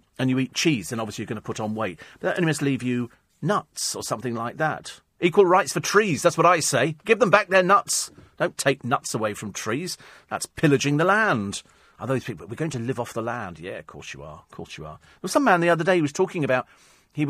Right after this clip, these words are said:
he, he lived on this island thing or something, and all he ate was rabbits. And they said, "How did you catch them?" He said, "With my hands."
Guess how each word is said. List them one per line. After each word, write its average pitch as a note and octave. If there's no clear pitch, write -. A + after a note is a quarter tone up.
he, D3+
he D#3
lived F3
on E3
this -
island B2+
thing F2+
or F#2+
something, G2
and A#2+
all D#3
he C3
ate A2
was A2+
rabbits. D3
And C#3+
they D3
said, D#3
"How F3+
did E3+
you F3+
catch G3+
them?" A2+
He -
said, B2
"With C#3+
my D3+
hands." D#3+